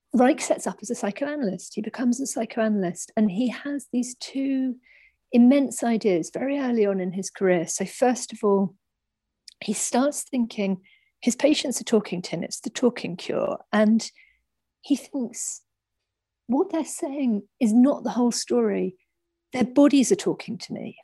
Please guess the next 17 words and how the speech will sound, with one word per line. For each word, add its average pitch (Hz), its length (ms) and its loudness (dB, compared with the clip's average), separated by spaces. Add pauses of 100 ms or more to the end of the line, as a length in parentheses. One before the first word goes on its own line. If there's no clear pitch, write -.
(280)
They're 247 200 2
sitting 294 600 0
on 247 80 2
the 247 80 4
couch, 247 340 -4
they're 196 80 4
lying 226 320 2
on 214 80 0
the 214 80 -2
couch, 185 380 -8
and 190 100 -2
they're 190 60 -2
saying 285 260 -4
all 277 80 -2
these 240 220 -2
things 175 420 -4 (840)
haltingly. 196 960 2